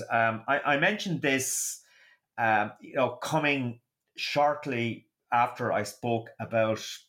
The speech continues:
the problems in the housing market in Australia and the difficulty people are having in getting on the housing ladder and so on, and rising interest rates,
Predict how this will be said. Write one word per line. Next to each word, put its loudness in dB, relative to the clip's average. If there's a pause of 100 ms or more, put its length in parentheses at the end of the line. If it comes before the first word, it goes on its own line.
(160)
the 0
problems -2
in -6
the -4 (440)
housing 0
market -4
in -6
Australia -2
and -10
the -14
difficulty -4
people -6
are -6
having -4 (340)
in -8
getting 0
on -2
the -4
housing -4
ladder -2
and -14
so -2
on, 0
and -6
rising -2
interest -8
rates, 0